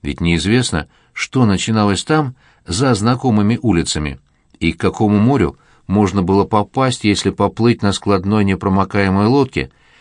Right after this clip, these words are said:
по здешней маленькой речке Серебрянке далеко-далеко. Тим не раз думал о таком путешествии.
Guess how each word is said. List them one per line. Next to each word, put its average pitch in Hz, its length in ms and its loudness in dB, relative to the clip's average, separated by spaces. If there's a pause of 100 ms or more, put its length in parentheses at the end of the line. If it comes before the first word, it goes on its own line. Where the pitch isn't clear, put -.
(140)
по 85 160 0
здешней 95 400 0
маленькой 92 480 0
речке 90 320 0
Серебрянке 104 760 0 (220)
далеко-далеко. 175 1000 -2 (840)
Тим 104 280 0
не 107 120 2
раз 127 240 0
думал 82 320 0
о 82 60 -2
таком 85 340 0
путешествии. 87 840 -2